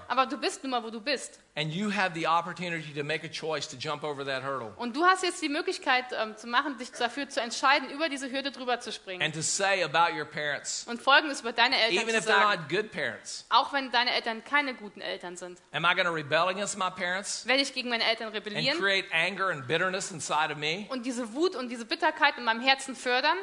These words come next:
Speaker 2: Or am I gonna jump this hurdle and obey God?
Speaker 1: Oder werde ich über diese Hürde drüber springen
Speaker 2: And
Speaker 1: und Gott
Speaker 2: honor my
Speaker 1: gehorchen
Speaker 2: parents,
Speaker 1: und meine Eltern ehren?
Speaker 2: even if they're not the best parents?
Speaker 1: Auch wenn sie nicht so tolle Eltern sind.
Speaker 2: Ah, but on the other hand,
Speaker 1: Auf der anderen Seite
Speaker 2: many of you are from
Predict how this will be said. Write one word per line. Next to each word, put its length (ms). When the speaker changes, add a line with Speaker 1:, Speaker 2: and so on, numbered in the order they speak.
Speaker 2:
Or 80
am 120
I 40
gonna 140
jump 340
this 180
hurdle 240
and 100
obey 240
God? 380
Speaker 1:
Oder 260
werde 140
ich 100
über 140
diese 240
Hürde 200
drüber 280
springen 380
Speaker 2:
And 80
Speaker 1:
und 120
Gott 160
Speaker 2:
honor 60
my 120
Speaker 1:
gehorchen 240
Speaker 2:
parents, 500
Speaker 1:
und 120
meine 200
Eltern 360
ehren? 400
Speaker 2:
even 220
if 120
they're 160
not 220
the 60
best 280
parents? 240
Speaker 1:
Auch 160
wenn 160
sie 140
nicht 180
so 60
tolle 260
Eltern 360
sind. 200
Speaker 2:
Ah, 440
but 120
on 160
the 140
other 220
hand, 340
Speaker 1:
Auf 100
der 100
anderen 200
Seite 360
Speaker 2:
many 340
of 60
you 160
are 100
from 300